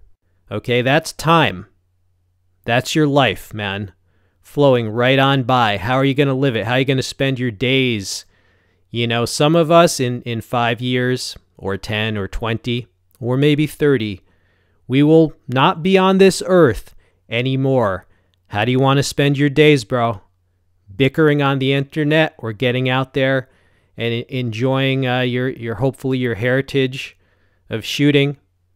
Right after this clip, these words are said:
outdoorsmanship, recreation?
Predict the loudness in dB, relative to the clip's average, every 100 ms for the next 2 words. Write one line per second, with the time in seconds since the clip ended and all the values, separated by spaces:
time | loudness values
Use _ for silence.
0 | -6 -4 -2 0 -2 -2 -6 -2 -2 -4
1 | _ _ _ -6 -4 -2 -2 0 0 -2
2 | -2